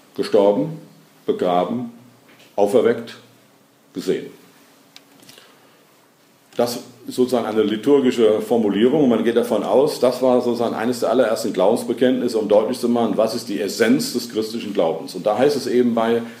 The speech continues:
„Gott hat ihn auferweckt am dritten Tag.“ Das ist schon in diesem Glaubensbekenntnis drin. Wann hat Paulus das bekommen? Und zwei Leute, die sonst theologisch völlig konträr sind, sind da einer Meinung, nämlich Gerd Lüdemann und Josef Ratzinger.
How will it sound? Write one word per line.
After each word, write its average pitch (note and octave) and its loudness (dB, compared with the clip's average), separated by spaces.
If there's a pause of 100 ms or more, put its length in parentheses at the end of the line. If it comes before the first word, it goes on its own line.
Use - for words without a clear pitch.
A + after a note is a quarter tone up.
(140)
„Gott C#3 2 (100)
hat C3+ -2
ihn A#2 2
auferweckt A#2 2
am G#2+ -4
dritten G2 -8
Tag.“ D#2 -4
Das A2 -6
ist B2 -8
schon A2 -2
in G#2 -4
diesem B2+ 0
Glaubensbekenntnis A2 0
drin. F#2 -4 (220)
Wann C3+ 0
hat C3+ 0
Paulus A#2 2
das G#2 -2
bekommen? F#2 -6 (340)
Und A2+ -6
zwei C#3 2
Leute, D3 4
die A#2 -2
sonst C3 -2
theologisch B2 4
völlig C#3 0
konträr A2+ 2
sind, A2+ -2
sind A2+ -2
da G#2+ 0
einer A2 -2
Meinung, F2 -4 (300)
nämlich G2 -4
Gerd A2 2
Lüdemann A#2 2
und G#2+ -2
Josef G2 2
Ratzinger. - -8